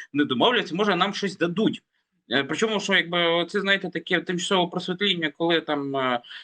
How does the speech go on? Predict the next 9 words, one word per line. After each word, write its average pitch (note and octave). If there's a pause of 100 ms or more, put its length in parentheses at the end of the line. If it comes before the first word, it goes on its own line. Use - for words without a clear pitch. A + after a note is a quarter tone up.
(160)
е, C3+
ну, C3+
на C#3
рівні D#3+
нашої D#3+
держави D3
було C#3+
заявлено, C#3
що C3+